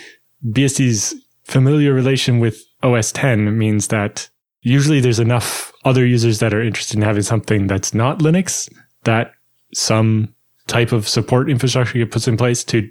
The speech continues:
to deal with not Linux. And then it's usually just a small tweak to that, uh, to also support FreeBSD. But yes, it's, I think it's mostly complain and get all your friends to complain. And then eventually that means that there's enough people interested that it's worth the developer's time.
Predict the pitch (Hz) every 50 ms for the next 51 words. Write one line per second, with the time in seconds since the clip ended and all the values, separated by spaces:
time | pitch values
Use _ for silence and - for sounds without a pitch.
0 | _ - - 110 113 120 120 120 113 - 117 117 120 147 143 123 143 165 170 -
1 | - - - - - - - - - _ - 117 110 110 113 113 110 107 104 -
2 | - 117 101 110 107 104 113 104 - 113 107 - - 113 107 107 - - 135 127
3 | - - 104 92 95 95 101 - - _ _ - - 98 101 101 98 - - -
4 | - 110 107 104 101 - 110 - - 104 - 104 98 - - 107 90 95 98 92
5 | - - 113 - - _ _ _ _ _ _ _ _ _ _ _ _ _ - 131
6 | 143 165 147 127 110 101 - - - 139 113 - 131 123 123 123 135 113 123 127
7 | 127 120 - - 127 120 117 110 110 - _ - - 110 98 - 139 147 151 147
8 | 143 139 160 - 117 110 113 110 107 113 110 113 113 110 104 - - 120 120 113
9 | - - 110 107 101 107 107 104 98 98 98 98 - - - 104 98 98 98 98
10 | 98 95 95 95 - _ _ _ - 110 98 104 107 101 - - 113 104 101 98
11 | 98 - 104 104 107 113 104 101 101 98 - 101 104 - 107 104 92 - 104 104
12 | 101 - - - 113 107 - 107 101 101 127 151 139 127 123 - - 120 113 104
13 | 98 - - - _ _ _ - 104 98 98 - - - - - - 104 95 -
14 | 95 95 90 98 98 90 95 90 - - 98 90 87 82